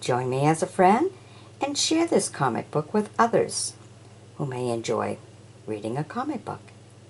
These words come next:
All right, these are all auction finds, so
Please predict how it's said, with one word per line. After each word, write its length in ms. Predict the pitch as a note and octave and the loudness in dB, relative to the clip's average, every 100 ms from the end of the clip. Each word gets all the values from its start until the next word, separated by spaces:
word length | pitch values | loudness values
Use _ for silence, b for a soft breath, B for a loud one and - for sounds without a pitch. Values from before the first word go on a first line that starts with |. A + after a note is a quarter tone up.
| - - - - - - - | -20 -20 -20 -20 -20 -20 -18
All 80 | B2 | -8
right, 180 | E3+ A3 | -8 -6
these 220 | C3+ B2+ | -10 -8
are 120 | G#2+ | 0
all 300 | A#2 C#3+ G3+ - | 6 6 6 4
auction 440 | G3+ - - G3+ | 2 2 -2 0
finds, 400 | G3+ G#3+ C4 D#4 | 4 4 2 -2
so 260 | - A2+ | -4 -4